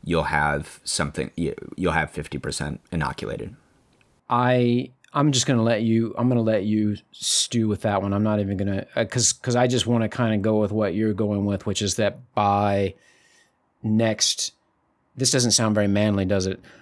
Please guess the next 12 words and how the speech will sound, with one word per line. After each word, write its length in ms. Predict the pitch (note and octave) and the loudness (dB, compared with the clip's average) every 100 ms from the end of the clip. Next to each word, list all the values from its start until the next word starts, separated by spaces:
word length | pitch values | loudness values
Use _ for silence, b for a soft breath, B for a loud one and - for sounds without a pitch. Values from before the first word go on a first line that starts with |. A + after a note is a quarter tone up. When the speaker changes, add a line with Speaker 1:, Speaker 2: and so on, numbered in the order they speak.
| B | B
Speaker 2:
Um, 400 | A#2+ A#2+ A#2+ A#2 - | 2 4 4 0 -4
let 160 | B2+ C3 | 0 4
me 120 | A#2+ | 4
manly 460 | A2 B2 C3 C#3 | 4 4 4 2
prognosticate 680 | B2 C3 A2 A2+ A2 - G#2 | 2 2 2 2 0 0 0
real 120 | G2 | 0
quick. 320 | - G#2 F#2 - | 0 -2 -2 -2
Uh, 380 | G#2 G#2+ G#2+ G2+ | 0 2 2 2
I'll 160 | G#2+ G#2+ | 0 2
just 200 | A2 - | 2 0
throw 200 | G#2 G#2+ | 2 2
down, 640 | G2+ G2+ G#2 G2 F#2+ F#2+ | 2 2 2 2 2 -2